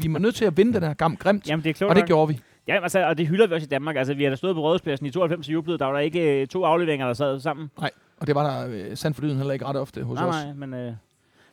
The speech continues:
Speaker 2: men altså, et, et, altså, tillykke med sejren. Jeg synes,
Speaker 1: Tak.
Speaker 2: at hvis, hvis jeg må rose en af jeres spillere, og det, det gør jeg kun, fordi du sidder her, øh, og det er første gang, at det sker i podcasten.
Speaker 1: <laughs>
Speaker 2: Jeg synes, at har, øh, Simonsen.
Speaker 1: Ja.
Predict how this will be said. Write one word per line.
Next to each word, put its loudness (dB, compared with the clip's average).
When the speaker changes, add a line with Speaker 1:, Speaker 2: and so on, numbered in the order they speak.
Speaker 2:
men -2
altså, 2
et, 0
et, -6
altså, 0
tillykke -4
med -6
sejren. -2
Jeg 0
synes, -8
Speaker 1:
Tak. 4
Speaker 2:
at -4
hvis, -4
hvis -6
jeg 0
må -4
rose -2
en -4
af -6
jeres -4
spillere, -4
og -2
det, 0
det -6
gør -2
jeg -2
kun, -8
fordi -6
du -14
sidder -6
her, -4
øh, -2
og -8
det -4
er -6
første -6
gang, -8
at -10
det -10
sker -6
i -4
podcasten. -2
Speaker 1:
<laughs> -16
Speaker 2:
Jeg -4
synes, -6
at 0
har, 0
øh, -4
Simonsen. -8
Speaker 1:
Ja. -8